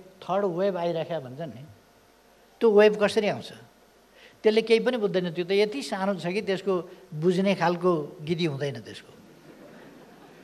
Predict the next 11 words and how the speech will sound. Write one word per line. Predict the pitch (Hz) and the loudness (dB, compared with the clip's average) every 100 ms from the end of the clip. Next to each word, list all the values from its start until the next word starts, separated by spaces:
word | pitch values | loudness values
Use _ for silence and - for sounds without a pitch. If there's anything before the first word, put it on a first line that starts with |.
| - - - | -20 -14 -2
केही | 233 | 0
पनि | 233 269 | 0 -2
बुझ्दैन | 208 180 180 156 | 0 -2 -4 -4
त्यसले, | 160 143 | -4 -6
सेकेन्ड | - 185 170 170 | -4 -4 -2 -2
वेभ | 170 156 | -2 -2
पनि | 190 | -6
बुझ्दैन, | 175 175 175 247 | -8 -8 -8 -12
थर्ड | 240 165 165 | -8 -6 -2
वेभ | 170 | -4
बुझ्दैन। | 143 147 185 | -6 -10 -10